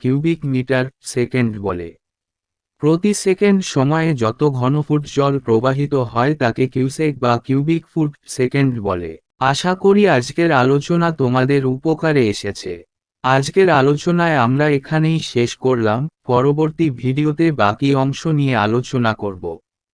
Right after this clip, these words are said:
আমাদের চ্যানেলটিকে সাবস্ক্রাইব করে বেল আইকনটি on করে রেখো যেন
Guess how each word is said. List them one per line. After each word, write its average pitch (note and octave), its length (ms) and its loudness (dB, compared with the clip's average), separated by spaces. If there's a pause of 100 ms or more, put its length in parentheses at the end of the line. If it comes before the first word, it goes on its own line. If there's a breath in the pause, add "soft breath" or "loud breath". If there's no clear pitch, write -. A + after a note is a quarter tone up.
(540)
আমাদের F3 500 4
চ্যানেলটিকে D#3+ 720 2
সাবস্ক্রাইব D3 840 -2 (100)
করে C3 440 -2 (240)
বেল C3+ 280 0
আইকনটি D3+ 640 0
on A#2 240 2
করে D3+ 320 0
রেখো B2+ 380 0
যেন B2 240 0